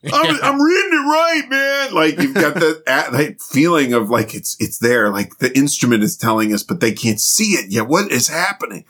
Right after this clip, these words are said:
Speaker 2: Definitely.
Speaker 1: Brilliant.
Speaker 2: And it's, it's interesting that you mentioned that comparison specifically because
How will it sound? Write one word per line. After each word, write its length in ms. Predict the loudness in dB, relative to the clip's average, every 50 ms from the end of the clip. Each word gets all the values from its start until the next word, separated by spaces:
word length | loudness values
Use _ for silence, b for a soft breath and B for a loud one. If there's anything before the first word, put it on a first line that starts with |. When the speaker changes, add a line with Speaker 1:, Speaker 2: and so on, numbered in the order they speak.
| b b b b
Speaker 2:
Definitely. 500 | -6 -6 -6 -6 -8 -12 -12 -14 -16 -10 -2
Speaker 1:
Brilliant. 440 | 0 2 4 4 2 2 0 -4 -6 _
Speaker 2:
And 140 | -2 0 0
it's, 180 | 0 -2 -4 -4 0
it's 340 | -2 0 0 -2 -4 -4 -2
interesting 460 | -4 -4 -2 -2 -2 -2 -2 -2 0
that 100 | 0 0
you 140 | 0 0 0
mentioned 340 | -2 -2 -4 -4 -4 -4 -4
that 140 | -4 -4
comparison 520 | -6 -8 -6 -4 -2 -2 -2 -4 -6 -8 -8
specifically 600 | -8 -8 -8 -6 -6 -4 -6 -6 -6 -6 -8 -8 -8
because 760 | -10 -10 -8 -6 -6 -6 -6 -6 -8 -8 -8 -8 -8 -10 b